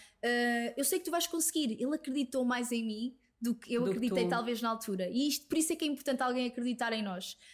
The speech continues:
Speaker 1: Ahm, ele vai ficar feliz com esta declaração.
Speaker 2: Então não, então não, como não? Fogo. Até eu estou
Speaker 1: Ah.
Speaker 2: assim, oh.
Speaker 1: <laughs> Ah, e portanto, saio,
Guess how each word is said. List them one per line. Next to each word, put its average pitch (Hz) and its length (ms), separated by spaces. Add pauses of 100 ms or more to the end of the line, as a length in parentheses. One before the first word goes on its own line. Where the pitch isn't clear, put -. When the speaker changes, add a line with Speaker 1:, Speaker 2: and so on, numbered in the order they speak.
(200)
Speaker 1:
Ahm, 226 680
ele 240 80
vai 190 120
ficar 208 200
feliz 208 220
com - 100
esta 208 160
declaração. 220 520
Speaker 2:
Então 233 240
não, 302 240
então 240 280 (200)
não, 254 280
como 359 360
não? 220 300
Fogo. 302 520 (360)
Até 302 260
eu 302 80
estou 247 160
Speaker 1:
Ah. 247 40
Speaker 2:
assim, 262 360
oh. 208 60
Speaker 1:
<laughs> - 1300
Ah, 254 380
e 277 80
portanto, 220 360
saio, 240 680